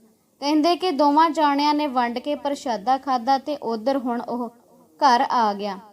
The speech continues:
ਆਪਣੀ ਪਤਨੀ ਦੀ ਤਲੀ ਤੇ ਪੰਜ ਰੁਪਏ ਰੱਖ ਦਿੱਤੇ। ਪਤਨੀ ਨੇ ਕਿਹਾ, "ਤੇ ਮੈਨੂੰ ਲੱਗਿਆ ਸੀ ਕਿ ਅੱਜ ਤੁਸੀਂ ਬੜਾ ਚੰਗਾ ਸੌਦਾ ਕਰਕੇ ਲੈ ਕੇ ਆਓਗੇ।" ਉਹਨੇ ਕਿਹਾ ਕਿ ਚੰਗੇ ਸੌਦੇ ਦੀ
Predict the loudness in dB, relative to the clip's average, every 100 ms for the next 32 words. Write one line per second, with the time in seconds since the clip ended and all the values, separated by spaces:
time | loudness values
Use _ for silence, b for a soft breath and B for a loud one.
0 | _ _ -6 -6 -6 -10 -6 -6 -4 -4
1 | -2 -4 -2 -2 -2 -2 -4 -2 -4 -2
2 | -2 -2 -2 0 0 -2 -4 -10 -12 -14
3 | -18 _ _ _ _ _ 0 0 2 0
4 | 0 0 0 0 2 2 0 -2 -2 0
5 | 0 0 -2 -2 -2 -2 -6 -6 -4 0
6 | -2 -4 -8 -6 -4 -2 0 -2 -2 -6
7 | 0 0 2 -4 -2 -2 0 -2 -4 -4
8 | -4 -2 -4 -6 -6 -2 -2 -2 -8 -14
9 | -20 _ _ _ _ -8 -4 -2 -4 -2
10 | 0 0 0 -4 -4 -6 -2 -4 -2 -6
11 | -4 -6 -6 -6